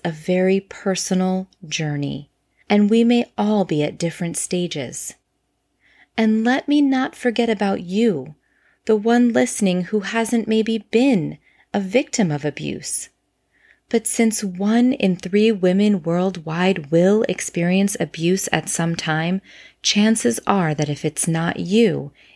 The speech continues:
it will touch your life somehow. I hope this podcast can help you understand the topic a little bit better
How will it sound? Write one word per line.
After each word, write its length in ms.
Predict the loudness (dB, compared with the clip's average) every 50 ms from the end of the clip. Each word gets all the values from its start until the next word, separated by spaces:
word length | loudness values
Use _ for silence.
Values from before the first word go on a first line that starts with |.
| _ _
it 180 | 0 0 0 0
will 440 | -2 0 2 4 4 6 4 4 2
touch 420 | 0 -2 -4 -4 -4 -6 -6 -4
your 160 | -2 -2 -2
life 400 | -2 0 0 0 0 -2 -4 -6
somehow. 720 | -8 -4 -2 0 2 2 0 0 -2 -4 -6 -6 -6 -10 -16 _ _ _ _ _ _ _ _ _ _ _ _ _ _ _ _ _ _ _ _ _ _ 0
I 140 | 0 0
hope 400 | 0 0 0 2 2 2 2 0
this 240 | 0 0 0 0 -2
podcast 880 | -4 -6 -2 0 0 0 0 -2 -6 -6 -6 -6 -6 -8 -12 -14 -16 -16 -20 -20 -20 -20 -20 _
can 200 | -2 0 2 2
help 340 | 2 2 2 2 2 2 2
you 180 | 0 0 0 2
understand 720 | 2 2 2 2 0 0 -4 -2 0 2 2 4 2 2 0
the 140 | -2 -6 -8
topic 560 | -8 -8 -8 -8 -8 -6 -6 -8 -8 -6 -4 -2
a 60 | 0
little 280 | 2 2 2 2 2
bit 260 | 2 2 0 -2 -2 _
better 460 | -2 -2 0 -2 -2 -4 -8 -10